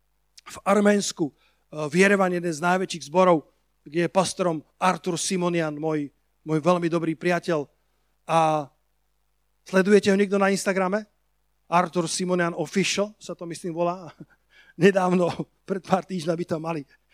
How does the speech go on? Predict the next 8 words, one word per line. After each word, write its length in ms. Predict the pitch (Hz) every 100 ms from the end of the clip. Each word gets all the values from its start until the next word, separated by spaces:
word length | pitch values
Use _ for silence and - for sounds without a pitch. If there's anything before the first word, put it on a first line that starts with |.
| - - 143 117 _ _ _ _
Triedu 680 | 208 202 214 208 185 160 - _ _ _ _ _ _ _ _ _
krstencov. 960 | - 202 - 220 202 - 185 151 139 120 _ _ _ _ _ _ _ -
Tristo 560 | 240 269 - - -
ľudí 320 | 202 220 165 165
krstili 480 | 175 151 - 156
na 160 | 156 151
jeden 160 | 147 135
deň. 220 | 139